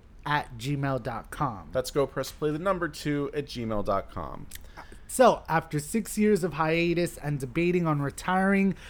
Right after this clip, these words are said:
Speaker 1: Fiona Apple's third album, Extraordinary Machine, was released October third, two thousand five, with over one million copies sold, making it gold and a two thousand six Grammy nomination for Best Pop Vocal Album.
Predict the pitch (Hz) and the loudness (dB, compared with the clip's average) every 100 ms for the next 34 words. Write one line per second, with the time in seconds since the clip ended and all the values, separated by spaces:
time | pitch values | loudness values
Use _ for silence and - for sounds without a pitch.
0 | - - 170 165 175 175 156 156 147 139 | -18 -4 4 4 4 0 0 0 0 -4
1 | - - 190 185 180 156 156 151 156 156 | -4 0 2 2 2 2 4 4 2 -2
2 | - - - 214 190 175 165 151 143 139 | -4 -4 4 6 6 6 4 2 0 -2
3 | - 156 143 117 131 139 147 143 127 - | 0 0 0 -2 -4 -2 -2 -2 -6 -2
4 | 139 135 - 160 156 147 135 127 117 120 | 0 0 2 4 4 0 -2 -2 -2 -6
5 | 110 - 208 208 208 208 - - - 156 | -8 4 10 10 10 6 0 -18 -2 0
6 | 151 - 160 139 143 135 175 214 208 202 | 2 4 2 4 0 0 0 4 4 2
7 | 196 185 175 165 175 180 160 - 180 180 | 2 2 2 0 0 0 0 6 6 6
8 | 151 160 165 170 170 156 - 131 185 190 | 4 0 0 0 0 0 -4 4 8 8
9 | 190 - 165 208 202 - 147 147 - 202 | 6 2 0 0 0 0 -4 -4 -4 -4
10 | 190 202 180 151 156 - 160 - - 156 | 0 0 0 -2 -4 -4 -6 -8 -2 0
11 | 156 160 147 147 147 151 151 - 151 - | 2 2 2 2 2 2 0 -4 -8 -8
12 | 107 107 143 135 - - 131 - 117 131 | -12 -6 -4 -4 -6 -4 -2 -2 -2 -2
13 | - 120 - - 165 156 113 98 101 123 | -2 -8 -6 0 4 4 2 -8 -6 -8